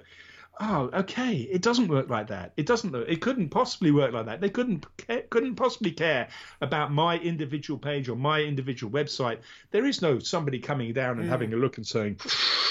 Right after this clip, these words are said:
Speaker 1: "No, no, no, no, no. That's not how it's gonna work." <laughs>
Speaker 2: Yeah, no, no, true, true. Uh, search engine from a S E O perspective is very different from an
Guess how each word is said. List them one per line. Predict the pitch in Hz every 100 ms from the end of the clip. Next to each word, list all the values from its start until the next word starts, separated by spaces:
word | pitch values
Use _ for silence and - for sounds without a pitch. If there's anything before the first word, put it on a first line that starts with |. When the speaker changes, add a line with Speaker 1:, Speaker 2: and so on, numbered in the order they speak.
| - - - - - - -
Speaker 1:
"No, | 151
no, | 147 143
no, | 139 135
no, | 123
no. | 120 117 98 - -
That's | 165 151 143
not | 165 151
how | 170 156
it's | -
gonna | 160 135
work." | 143 101 95 -
<laughs> | - 196
Speaker 2:
Yeah, | 180 202
no, | 196 196
no, | 196 170
true, | - 156 156
true. | 120 143 117 - 120 120
Uh, | 127 123 123 107
search | - 185 175
engine | 170 170 165
from | 156 139
a | 143
S | 143
E | 165
O | 147
perspective | 139 127 - 147 127 123 110
is | 117 113
very | 110 139
different | 131 135 131 117
from | 107 117
an | 110 107